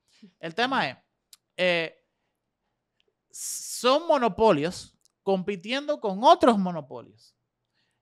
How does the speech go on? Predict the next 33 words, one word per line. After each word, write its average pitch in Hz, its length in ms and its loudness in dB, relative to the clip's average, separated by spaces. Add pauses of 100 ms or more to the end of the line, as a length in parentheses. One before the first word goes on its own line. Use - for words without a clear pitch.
(160)
El 233 260 4
problema 320 500 4
de 262 80 2
los 226 120 -2
monopolios 247 800 -6
es 233 120 -4
que 240 140 0
los 214 140 2
monopolios 214 720 0
extraen 190 600 -2
más 202 460 -8
valor 190 640 -4
de 147 120 -6
la 151 120 -6
economía, 175 640 -12
valor 135 300 -12
económico, 135 480 -18 (400)
que 202 180 -2
el 202 120 -2
de 196 180 0
lo 190 180 -2
que 196 160 -4
generan 180 640 -4
y 160 60 -4
lo, 160 280 -2
y 175 100 -6
de 175 140 -6
lo 180 120 -6
que 180 160 -10
devuelven 170 840 2
a 127 60 -12
la 123 100 -10
economía. 120 440 -20